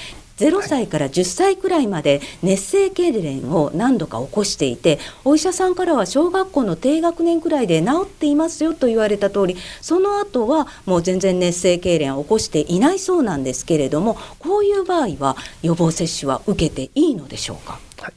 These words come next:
Speaker 2: あの、熱性痙攣というのは大体六歳までの現象であります。ですから、それを超えれば、あの、治ってしまうっていうのは通常ですけれども、
Speaker 1: うん。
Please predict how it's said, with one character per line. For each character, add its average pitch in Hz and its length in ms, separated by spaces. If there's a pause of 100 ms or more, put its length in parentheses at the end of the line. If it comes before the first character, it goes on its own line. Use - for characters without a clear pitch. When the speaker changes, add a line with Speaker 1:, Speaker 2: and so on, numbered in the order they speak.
(440)
Speaker 2:
あ 156 100
の、 156 160
熱 156 180
性 233 120
痙 269 260
攣 208 160
と 165 100
い 139 40
う - 20
の 127 80
は 120 60
大 156 180
体 170 100
六 143 220
歳 202 260
ま 202 140
で 139 180 (540)
の 180 240 (160)
現 131 260
象 120 160
で 113 80
あ 110 80
り 104 80
ま 104 140
す。 - 160 (440)
で 165 80
す - 80
か 165 120
ら、 147 80
そ 185 120
れ 196 120
を 196 120
超 202 80
え 196 60
れ 196 100
ば、 139 260 (140)
あ - 80
の、 123 160
治 156 280
っ - 20
て 120 120
し - 160
ま 127 160
う 110 40
っ 104 40
て - 120
い - 20
う - 40
の 147 60
は 110 60
通 117 220
常 110 200
で 107 100
す - 120
け - 140
れ 95 100
ど 127 120
も、 143 180
Speaker 1:
う 196 40
ん。 180 40